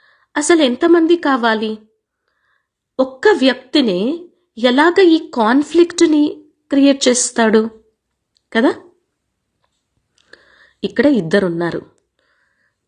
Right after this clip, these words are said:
ఒక వ్యక్తి ఏం చేయాలి? ఒక సంఘర్షణ రావాలి, ఒక గొడవ రావాలి అంటే ఏం చేయాలి? ఆ వ్యక్తి స్టార్ట్ చేస్తే చాలు.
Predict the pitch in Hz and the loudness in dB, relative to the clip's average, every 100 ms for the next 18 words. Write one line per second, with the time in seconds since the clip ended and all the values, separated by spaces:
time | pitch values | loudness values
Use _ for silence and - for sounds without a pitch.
0 | _ 220 220 311 233 240 - 339 320 320 | _ -6 0 2 2 -2 0 0 2 2
1 | 339 349 349 320 320 339 339 _ _ - | 2 2 0 0 -2 -4 -6 _ _ -10
2 | 285 269 226 202 269 - 285 285 214 175 | -8 -4 -6 -2 -2 0 0 2 0 0
3 | 175 170 262 233 220 202 165 175 208 254 | -2 0 0 0 -2 -4 -2 0 0 -2
4 | 208 185 180 202 175 175 269 240 262 285 | -2 -4 -6 -6 -6 -8 -8 -4 -2 -2
5 | 285 254 240 269 - _ _ _ 208 180 | -2 -2 -2 -6 -10 _ _ _ -4 -2
6 | 190 202 - 349 370 - 330 330 320 294 | -4 -6 0 0 2 0 0 0 -4 -8
7 | - 320 - 233 180 | -8 -6 -4 -4 -4